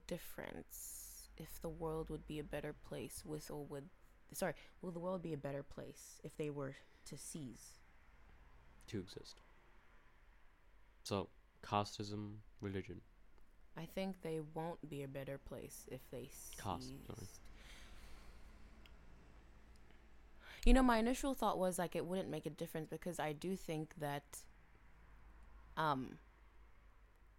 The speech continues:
Speaker 1: like, people can say that they're religious, for example, but not actually, um,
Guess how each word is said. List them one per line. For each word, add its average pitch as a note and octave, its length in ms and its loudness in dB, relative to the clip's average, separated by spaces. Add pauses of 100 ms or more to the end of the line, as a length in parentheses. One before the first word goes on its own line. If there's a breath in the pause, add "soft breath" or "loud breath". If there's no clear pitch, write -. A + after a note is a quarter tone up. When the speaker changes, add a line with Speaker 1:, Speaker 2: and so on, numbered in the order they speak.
(680)
Speaker 1:
like, E3 260 6
people A3 280 6
can D#3+ 200 2
say E3 220 4
that D3+ 240 2
they're D3 160 2
religious, C#3+ 420 0
for D3 140 -4
example, C3+ 520 -4
but C#3 180 -4 (100)
not C#3+ 600 0 (120)
actually, C#3 880 -4 (2750)
um, C#3 500 -2